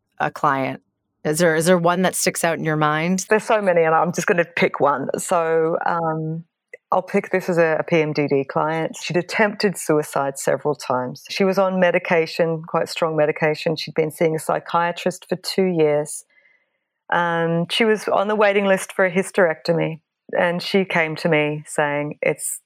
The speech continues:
Speaker 2: it's, this is my last hope before I have my uterus and ovaries removed."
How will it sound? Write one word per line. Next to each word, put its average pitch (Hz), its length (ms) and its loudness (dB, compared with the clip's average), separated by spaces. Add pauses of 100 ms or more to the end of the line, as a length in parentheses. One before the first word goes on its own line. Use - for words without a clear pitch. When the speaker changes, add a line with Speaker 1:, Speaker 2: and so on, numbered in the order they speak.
(140)
Speaker 2:
it's, - 300 -4
this 175 200 -2
is 170 200 -6
my 151 160 2
last 139 440 -6 (200)
hope - 240 -4
before 143 360 0
I 135 40 -6
have 139 200 -2 (260)
my 135 280 -4 (420)
uterus 147 360 0
and 143 80 0
ovaries 139 320 -2
removed." - 380 -6